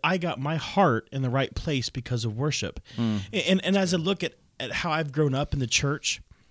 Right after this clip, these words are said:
Speaker 1: if I'm, I'm just being really honest, um, when I grew up, I just wasn't into worship.
Speaker 2: Mm-hmm.
Speaker 1: Um, uh, blame it on me, blame it on the songs, blame it on worship
Speaker 2: Blame
Speaker 1: leaders.
Speaker 2: it on the
Speaker 1: I
Speaker 2: rain. I mean,
Speaker 1: Blame it on the rain, <laughs> yeah.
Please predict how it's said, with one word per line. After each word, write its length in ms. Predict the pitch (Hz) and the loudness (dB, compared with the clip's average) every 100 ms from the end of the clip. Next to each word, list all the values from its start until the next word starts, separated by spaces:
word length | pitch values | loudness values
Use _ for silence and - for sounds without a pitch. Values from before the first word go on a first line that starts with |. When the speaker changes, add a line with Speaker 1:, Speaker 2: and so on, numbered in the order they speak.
| _ | _
Speaker 1:
if 140 | 180 - | -2 0
I'm, 140 | 185 - | -2 0
I'm 100 | 175 | -2
just 200 | 208 - | -2 0
being 200 | 175 143 | 0 2
really 220 | 170 160 - | 2 2 2
honest, 540 | 135 110 - - - - - - - - - | 2 0 -2 -6 -10 -20 -20 -20 -20 -20 -6
um, 460 | 139 131 120 110 - _ _ _ | -2 -2 -2 -4 -10 _ _ _
when 160 | 175 180 | 0 0
I 60 | |
grew 240 | 151 202 208 | 2 2 2
up, 120 | - | 2
I 40 | |
just 240 | 156 214 151 | -2 -2 -2
wasn't 380 | 139 180 170 - | 0 2 0 0
into 380 | 131 147 - 110 | 0 0 0 -4
worship. 480 | 85 - - - - - 127 | -4 -6 -6 -8 -14 -4 0
Speaker 2:
Mm-hmm. 200 | 117 104 107 _ _ | 0 -2 -6 _ _
Speaker 1:
Um, 460 | 139 123 117 110 - _ _ - | -2 0 -2 -6 -10 _ _ -12
uh, 220 | 147 147 151 - | -8 -8 -8 -2
blame 340 | 151 175 214 | 2 4 4
it 80 | 196 | 4
on 180 | 170 143 | 2 4
me, 240 | 180 190 | 2 2
blame 300 | 180 147 147 | 0 0 0
it 60 | 139 | 0
on 100 | 131 | -2
the 60 | 120 | -2
songs, 460 | - 180 175 175 127 | 0 2 2 0 -4
blame 240 | 139 143 | -4 -4
it 40 | |
on 140 | 139 135 | -2 0
worship 280 | 156 - - | 0 0 0
Speaker 2:
Blame 200 | 120 117 | 2 4
Speaker 1:
leaders. 80 | 120 | 4
Speaker 2:
it 20 | |
on 100 | 120 | 4
the 60 | 117 | 4
Speaker 1:
I 40 | |
Speaker 2:
rain. 400 | 120 127 131 131 - | 4 2 0 -4 -2
I 60 | |
mean, 220 | 107 107 143 | 0 2 4
Speaker 1:
Blame 180 | 185 | 4
it 40 | 190 | 4
on 60 | |
the 80 | 180 | 2
rain, 280 | 185 190 139 | 4 4 2
<laughs> 40 | 196 | 2
yeah. 180 | 139 | 0